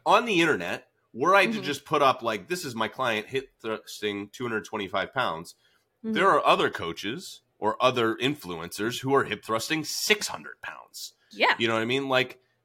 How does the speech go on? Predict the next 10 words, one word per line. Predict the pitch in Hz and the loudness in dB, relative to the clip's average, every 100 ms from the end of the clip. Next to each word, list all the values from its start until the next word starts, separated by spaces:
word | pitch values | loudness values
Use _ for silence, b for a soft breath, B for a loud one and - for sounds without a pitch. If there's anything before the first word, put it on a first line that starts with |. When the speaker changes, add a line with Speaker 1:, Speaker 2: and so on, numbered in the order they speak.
| _ _ _ | _ _ _
Speaker 1:
women | 127 107 87 101 170 175 156 | -16 -14 -10 2 4 4 0
doing | 147 175 95 | 2 2 2
this, | - - 117 | -6 -10 -6
and | 117 | -4
there's, | 117 - - | -4 -4 -8
Speaker 2:
Mm-hmm. | 196 226 123 | -6 -6 -2
Speaker 1:
there's | 139 123 | -2 0
nothing | 175 185 165 143 - _ _ _ _ _ | 0 2 2 0 -4 _ _ _ _ _
that | 143 143 | 0 4
doesn't | 196 185 117 | 4 2 -2